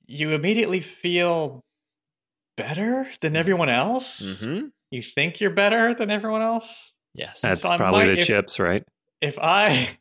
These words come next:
Speaker 1: <laughs> if I talk like a superior asshole in tonight's episode,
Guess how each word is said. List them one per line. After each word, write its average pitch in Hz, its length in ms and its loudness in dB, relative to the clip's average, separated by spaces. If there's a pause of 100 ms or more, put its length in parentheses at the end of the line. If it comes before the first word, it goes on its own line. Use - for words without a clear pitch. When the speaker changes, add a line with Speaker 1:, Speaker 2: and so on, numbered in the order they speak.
(200)
Speaker 1:
<laughs> - 440 -14
if 165 160 -4
I 190 120 2
talk 208 540 0
like 175 180 0
a 156 60 2
superior 160 760 2
asshole 135 800 2
in 123 140 -6
tonight's 123 400 0
episode, 113 600 0